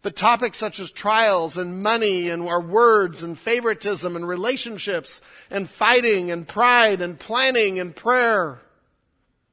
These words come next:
he'll say all these things need to be impacted by faith. And if you think about it, think about what worldliness is, 'cause one of James's themes is, is godliness instead of worldliness. And don't, don't be a friend with the world,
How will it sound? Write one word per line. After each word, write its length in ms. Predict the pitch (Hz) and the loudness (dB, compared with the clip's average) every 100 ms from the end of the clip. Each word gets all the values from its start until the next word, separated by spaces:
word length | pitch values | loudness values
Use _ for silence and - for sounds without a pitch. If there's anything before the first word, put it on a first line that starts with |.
| _ _ _ _ _ _ - | _ _ _ _ _ _ -12
he'll 100 | 156 | -10
say 160 | 170 | -6
all 220 | 151 160 175 | -4 -2 -2
these 240 | 170 - | -6 -8
things 320 | 170 156 120 | -10 -12 -12
need 100 | 139 | -14
to 80 | 127 | -12
be 100 | 135 | -10
impacted 440 | 131 131 120 123 | -10 -10 -12 -12
by 140 | 110 107 | -16 -16
faith. 500 | - 113 90 _ _ _ _ _ _ _ _ _ _ _ _ _ _ _ _ _ - | -16 -18 -18 _ _ _ _ _ _ _ _ _ _ _ _ _ _ _ _ _ -14
And 80 | 143 | -12
if 80 | |
you 80 | 165 | -12
think 280 | - 208 202 | -12 -12 -10
about 280 | 143 110 104 | -12 -12 -14
it, 100 | 104 | -16
think 240 | - 226 | -14 -12
about 180 | 220 185 | -8 -6
what 160 | 165 139 | -8 -10
worldliness 720 | 139 156 139 123 110 101 98 | -10 -8 -8 -12 -14 -16 -18
is, 240 | 90 - | -16 -14
'cause 180 | 135 127 | -14 -12
one 220 | 143 170 | -10 -8
of 140 | 185 | -10
James's 440 | 147 156 151 131 120 | -10 -10 -10 -12 -14
themes 440 | 147 147 143 117 | -10 -8 -8 -10
is, 240 | 123 113 - _ _ | -14 -14 -18 _ _
is 180 | 135 123 | -14 -12
godliness 680 | 117 147 160 156 143 143 139 | -4 -2 -2 -4 -8 -8 -10
instead 300 | 131 - 131 | -12 -10 -12
of 160 | 117 127 | -12 -8
worldliness. 580 | 143 139 131 123 120 | -8 -6 -8 -10 -12
And 100 | 127 | -12
don't, 360 | 123 147 - 131 | -10 -12 -14 -10
don't 200 | 151 165 | -10 -8
be 100 | 156 | -10
a 60 | 139 | -12
friend 380 | - 151 147 | -12 -12 -10
with 160 | 139 - | -12 -14
the 80 | 139 | -14
world, 500 | 127 139 131 120 | -10 -8 -8 -12